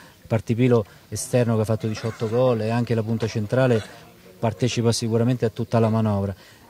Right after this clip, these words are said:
Il quattro due tre uno ti è congeniale, cioè hai già giocato con questo modulo oppure è la prima volta che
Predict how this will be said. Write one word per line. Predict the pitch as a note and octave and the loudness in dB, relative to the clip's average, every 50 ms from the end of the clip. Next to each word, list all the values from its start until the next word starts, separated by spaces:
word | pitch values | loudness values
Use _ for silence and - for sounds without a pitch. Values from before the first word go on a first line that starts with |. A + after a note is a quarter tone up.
| - - | -20 -6
Il | - C3+ B2+ A#2+ A2+ | 0 4 4 4 4
quattro | - - D3+ C#3+ - D3 | 4 4 4 4 4 0
due | B2+ C3 C#3 | 2 2 2
tre | C3 C#3+ D3 | 4 4 4
uno | E3 D#3 C3 | 4 4 4
ti | A2+ A#2+ | 4 4
è | A2+ - | 2 2
congeniale, | - A#2+ A#2 G#2+ A#2 A2+ A#2+ C3 D3 D3 C3+ A#2+ | 2 0 2 2 2 2 2 2 2 2 2 2
cioè | - A#2+ A2 | 2 2 0
hai | G2+ | 2
già | A2 A2+ | 2 0
giocato | A2 G#2+ A2 G#2+ A2+ B2 B2+ C3 C3 A#2+ A#2+ | 2 2 0 0 2 4 4 4 4 4 4
con | A#2 A2+ A2+ A2 A2 G#2 G#2 G2+ | 2 2 2 0 0 -2 -4 -2
questo | - A#2 G#2+ - - A2 | -2 -4 -4 -2 -4 -2
modulo | A2+ B2 C#3 D3 C#3 C3 B2+ B2 A#2+ | 0 2 2 2 2 2 2 4 4
oppure | A#2 A2 A#2+ - - A#2+ A#2 A2+ A2+ A2 A2 A2 A2 G#2+ G#2+ G#2 G#2+ G#2 G2+ G2+ | 2 2 0 -2 -2 0 2 4 4 4 4 2 2 2 0 0 -2 -2 -2 -2
è | G#2 | -2
la | G#2 | -2
prima | G2+ A2 A2 G#2+ | 0 0 0 0
volta | G#2 G#2 G#2+ G2+ - G#2+ G2+ | -2 -2 -4 -4 -6 -8 -6
che | G2 G2 G2 F#2+ | -6 -6 -8 -8